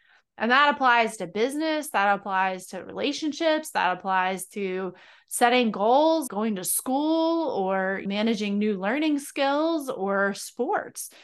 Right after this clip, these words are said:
It doesn't really matter what it is. You can be afraid for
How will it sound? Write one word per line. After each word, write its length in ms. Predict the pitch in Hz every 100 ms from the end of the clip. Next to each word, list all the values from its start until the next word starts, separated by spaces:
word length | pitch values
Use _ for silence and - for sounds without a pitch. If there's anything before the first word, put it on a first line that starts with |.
| -
It 100 | 214
doesn't 280 | 262 302 -
really 200 | 294 277
matter 300 | 254 247 208
what 320 | 196 196 269
it 120 | 226
is. 500 | 190 277 226 208 214
You 120 | 220 233
can 220 | 294 247
be 220 | 233 240
afraid 720 | 220 254 - 202 180 196 226
for 520 | 226 226 202 202 208